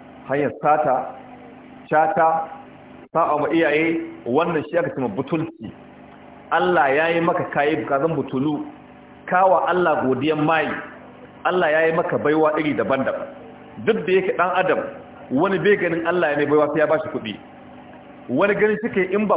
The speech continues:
kuɗi an ka bashi ba, Allah bai mai komi ba. Akwai wani mutum da ya zo ƙarƙashin icce, ya yi zamne, gunguni ɗaya shi kai. Wani bawan Allah ya biyo ce, "Wani lahiya?" Sai ya ce,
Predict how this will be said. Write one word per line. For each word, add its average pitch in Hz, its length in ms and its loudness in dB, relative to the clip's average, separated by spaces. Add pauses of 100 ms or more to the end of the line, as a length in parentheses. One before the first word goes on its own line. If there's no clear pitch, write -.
kuɗi 185 200 -2
an 190 140 0
ka 175 100 -2
bashi 160 240 0
ba, 139 120 -4
Allah 165 300 2
bai 127 100 0
mai 131 120 0
komi 180 340 0
ba. 151 280 0 (880)
Akwai 196 220 2
wani 226 220 6
mutum 202 320 0
da 165 60 2
ya 175 180 -2
zo 185 100 0
ƙarƙashin 151 420 -2
icce, 175 320 -8 (500)
ya 151 140 0
yi 202 180 2
zamne, 156 460 -2 (420)
gunguni 175 420 2
ɗaya 202 220 0
shi 208 60 -6
kai. 139 200 -4 (420)
Wani 196 220 2
bawan 208 280 6
Allah 185 240 2
ya - 60 -2
biyo 170 140 2 (120)
ce, 175 60 -2
"Wani 165 260 2
lahiya?" 180 400 2
Sai 175 100 0
ya 185 80 -2
ce, 180 60 -4